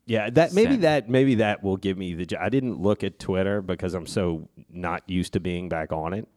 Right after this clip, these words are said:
Speaker 1: that I didn't look at, like, the general consensus of comments.
Speaker 2: That's
Speaker 1: Of,
Speaker 2: what I'm
Speaker 1: you
Speaker 2: saying.
Speaker 1: kinda get a
Speaker 2: You get
Speaker 1: pulse
Speaker 2: a,
Speaker 1: for
Speaker 2: right.
Speaker 1: what
Speaker 2: Well, you
Speaker 1: people
Speaker 2: get
Speaker 1: is,
Speaker 2: somewhat of a pulse.
Speaker 1: where people, yeah, that's true.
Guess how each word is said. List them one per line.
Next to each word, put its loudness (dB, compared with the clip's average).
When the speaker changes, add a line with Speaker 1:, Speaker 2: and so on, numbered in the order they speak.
Speaker 1:
that -6
I -2
didn't -4
look -2
at, -8
like, -8
the -6
general -4
consensus -10
of -12
comments. -8
Speaker 2:
That's -4
Speaker 1:
Of, -4
Speaker 2:
what 0
I'm -2
Speaker 1:
you -2
Speaker 2:
saying. 0
Speaker 1:
kinda 2
get 0
a -2
Speaker 2:
You -2
get 2
Speaker 1:
pulse 4
Speaker 2:
a, -4
Speaker 1:
for 0
Speaker 2:
right. -2
Speaker 1:
what -4
Speaker 2:
Well, 2
you 4
Speaker 1:
people 6
Speaker 2:
get -2
Speaker 1:
is, -4
Speaker 2:
somewhat -2
of -8
a -8
pulse. -12
Speaker 1:
where 2
people, -4
yeah, -8
that's -4
true. -20